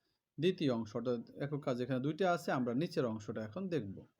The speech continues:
তো নিচের অংশ যদি তোমরা খেয়াল করো, একষট্টি পৃষ্ঠার এই গ্রিডের সাহায্যে পাঁচ ভাগের দুই আর সাত ভাগের চার এর মাঝে কোনটি বড় সেটি নির্ণয় করে দেখাতে হবে। আর দুই নম্বর গ্রিডের সাহায্যে নির্ণয় করে একই কথা, চব্বিশ ভাগের এক,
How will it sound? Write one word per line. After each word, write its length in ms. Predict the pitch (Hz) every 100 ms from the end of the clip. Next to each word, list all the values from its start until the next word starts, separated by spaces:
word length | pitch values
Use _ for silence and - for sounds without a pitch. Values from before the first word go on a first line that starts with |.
| - _ _ _ _ _ _ _ _ _
তো 80 | 147
নিচের 320 | 151 190 196
অংশ 200 | 185 180
যদি 160 | 185 180
তোমরা 280 | 170 143 135
খেয়াল 280 | 135 135 120
করো, 300 | 113 113 139 302
একষট্টি 400 | 262 123 - 113
পৃষ্ঠার 400 | 110 110 - 170 - _ _ _ _ _ _
এই 80 | 127
গ্রিডের 460 | 117 123 175 185 190
সাহায্যে 640 | - 165 151 123 160 302 -
পাঁচ 220 | 156 151 143
ভাগের 320 | 139 131 135 120
দুই 260 | 120 135 254 277 - -
আর 200 | 120 117
সাত 280 | - 147 139
ভাগের 360 | 139 135 131 -
চার 280 | 160 113 101 - _ _
এর 220 | 185 196 196
মাঝে 280 | 165 147
কোনটি 340 | 147 196 202 208 143
বড় 300 | 131 131 135 233 302 -
সেটি 260 | - 185
নির্ণয় 300 | 170 160 135
করে 160 | 117 120
দেখাতে 340 | 113 110 101
হবে। 140 | 101 98 - _ _ -
আর 120 | 131
দুই 160 | 135 180
নম্বর 260 | 202 202 175
গ্রিডের 280 | 151 165
সাহায্যে 360 | 180 190 175 170
নির্ণয় 300 | 175 175 147
করে 140 | 139
একই 220 | 139 147 151
কথা, 200 | 117 175 226
চব্বিশ 400 | - 147 151 147
ভাগের 280 | 143 143
এক, 240 | 131 143